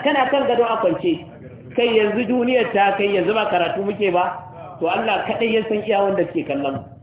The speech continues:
Wannan yar wayar da aka ɗora da wannan Allah kaɗai ya san wanda suke kallon mu. Da ni da nake magana da ku da kuke zaune da wai, ba wanda ya ce ga iya inda ake kallon mu.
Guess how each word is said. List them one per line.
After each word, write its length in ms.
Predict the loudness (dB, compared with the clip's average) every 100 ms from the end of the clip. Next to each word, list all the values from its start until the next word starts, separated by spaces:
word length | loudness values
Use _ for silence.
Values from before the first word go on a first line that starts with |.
| -20 -12 -2
Wannan 340 | 0 2 0
yar 240 | 2 2 4
wayar 200 | 2 2
da 100 | 2
aka 80 | 2 0
ɗora 240 | 2 4 4
da 80 |
wannan 280 | 2 2 -2
Allah 340 | -2 -2 -2 -2
kaɗai 300 | -4 -4 -2
ya 80 | -4
san 100 | -2 -4
wanda 220 | -2 -2 -4
suke 160 | -8
kallon 280 | -8 -8 -8
mu. 120 | -10 -14 -20 -20 -20 -20 -6 -2
Da 120 | 0
ni 160 | 2
da 120 | 2 2
nake 240 | 2 2
magana 460 | 0 2 2 0 0
da 100 | -2
ku 160 | -2 0
da 80 | 0
kuke 240 | 0 0
zaune 220 | 0 0 2
da 120 | 4
wai, 160 | 4 2 -2 -6
ba 220 | 0 2 2
wanda 240 | 2 4
ya 160 | 2 2
ce 320 | -2 0 2
ga 140 | 2
iya 180 | 4 4 2
inda 120 | 0
ake 200 | -2 -2
kallon 300 | -2 0
mu. 80 | -2